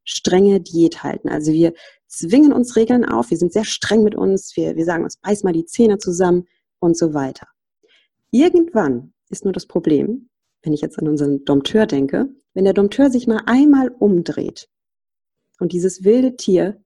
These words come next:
seine Chance hat, dann wird es den Dompteur von hinten anfallen. Genauso ist es mit Diäten. Ja, wenn wir dann mal einen Moment nicht achtsam sind, wenn wir erschöpft sind, wenn wir einfach vielleicht auch mal einen anstrengenden Tag hatten oder eine anstrengende Phase in unserem Leben,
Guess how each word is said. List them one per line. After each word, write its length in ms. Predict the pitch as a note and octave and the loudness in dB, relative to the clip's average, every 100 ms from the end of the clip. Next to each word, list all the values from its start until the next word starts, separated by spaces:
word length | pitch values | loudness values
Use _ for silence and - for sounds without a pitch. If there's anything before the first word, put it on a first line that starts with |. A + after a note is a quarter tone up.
| _ | _
seine 260 | F3 G3+ | 0 2
Chance 400 | G#3 - F#3+ - | 0 -2 -4 -4
hat, 200 | G3 - _ _ _ _ - | -8 -8 _ _ _ _ -4
dann 240 | F3+ D#3+ | -2 2
wird 180 | G#3 C4 | 2 2
es 120 | B3+ | 0
den 160 | G#3+ G3 | 0 2
Dompteur 340 | G3 - G3 | 0 0 -4
von 160 | F#3 F3 | -2 -2
hinten 320 | G3+ G#3 F#3+ | 0 0 -2
anfallen. 540 | - D#3 - D#3 F3+ - _ _ _ _ _ _ - - - E3 | -2 -4 -6 -8 -10 -18 _ _ _ _ _ _ -20 -18 -16 -2
Genauso 340 | G3 A3 C4 | 2 4 2
ist 120 | A#3+ C#4 | 2 2
es 120 | C4+ | 4
mit 140 | D4 | 6
Diäten. 480 | C#4 C4+ G4+ - C#3+ - - _ | 4 2 -4 -6 -16 -20 -20 _
Ja, 220 | B3+ A#3 | 0 2
wenn 100 | G3+ | 2
wir 60 | A3 | 2
dann 160 | A3+ A3+ | 2 2
mal 120 | A#3 | 0
einen 220 | A#3+ D#4 | 2 6
Moment 440 | D#4 C4+ A#3+ A3+ - _ _ _ _ _ _ _ _ _ _ _ - | 6 6 4 -4 -8 _ _ _ _ _ _ _ _ _ _ _ 0
nicht 400 | A#3 C#4+ D4 G3+ | 4 4 4 -4
achtsam 340 | - F#3 E3 | -6 -4 -2
sind, 180 | E3+ E3+ | -2 0
wenn 120 | B3 | 0
wir 80 | C#4 | 0
erschöpft 500 | C4 - A3+ A3+ - | -2 -4 -6 -6 -4
sind, 200 | G3 F#3+ | -4 -2
wenn 120 | A3+ | -4
wir 120 | A#3+ | -4
einfach 220 | A3 A#3 | -6 -8
vielleicht 280 | - A3+ - | -8 -8 -8
auch 100 | A#3 | -8
mal 80 | A#3 | -4
einen 120 | A#3+ | -2
anstrengenden 500 | A#3+ A#3+ - C4 C#4 | -2 -2 0 2 2
Tag 320 | C#4 E4+ E4+ G#3+ | 0 -6 -4 -6
hatten 180 | - | -6
oder 140 | - A#3 | -6 -4
eine 160 | A#3+ | -2
anstrengende 480 | B3 C4+ - B3+ B3+ | -2 -4 -2 -2 -2
Phase 400 | - C4 D4 C#4+ | -2 0 0 0
in 60 | G#3+ | 0
unserem 340 | F3 F3 F3 | -2 0 0
Leben, 500 | E3+ F3 G3 D4 - | 2 2 0 -4 -8